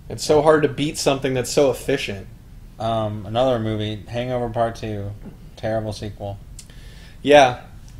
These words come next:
Speaker 1: Uh, Hangover Two is pretty bad. And you know what's crazy about that trilogy is that all three of those movies are enjoyable and funny, and I could watch 'em. But, like, they just didn't really need the second or the third one.
Speaker 2: No.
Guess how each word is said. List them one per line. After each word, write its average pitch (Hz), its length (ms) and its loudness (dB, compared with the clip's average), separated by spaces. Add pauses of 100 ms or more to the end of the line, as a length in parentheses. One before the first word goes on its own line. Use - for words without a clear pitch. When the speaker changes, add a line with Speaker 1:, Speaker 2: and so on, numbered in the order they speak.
Speaker 1:
Uh, 120 520 2 (200)
Hangover 165 400 0
Two 151 300 0
is 135 260 0
pretty 123 300 -6
bad. 110 300 2
And 123 120 -4
you 143 80 -2
know 170 60 -6
what's 160 160 -6
crazy 143 420 0
about 117 480 2 (760)
that 123 260 0
trilogy 127 600 -2
is 113 200 -6
that 117 300 2
all 233 200 8
three 180 240 2
of 170 60 6
those 139 180 4
movies 131 400 -2
are 117 320 -6 (160)
enjoyable 147 560 4
and 127 100 -2
funny, 131 300 -2
and 135 100 -2
I 165 60 0
could 139 140 -2
watch 113 280 2
'em. 151 240 -4 (880)
But, 127 320 2 (760)
like, 139 280 -14
they - 80 -14
just 202 180 -6
didn't 175 160 6
really 160 180 6
need 147 140 2
the 135 80 -4
second 123 300 -2
or 117 60 -2
the 113 100 0
third 110 240 -2
one. 120 160 -2
Speaker 2:
No. 107 220 -2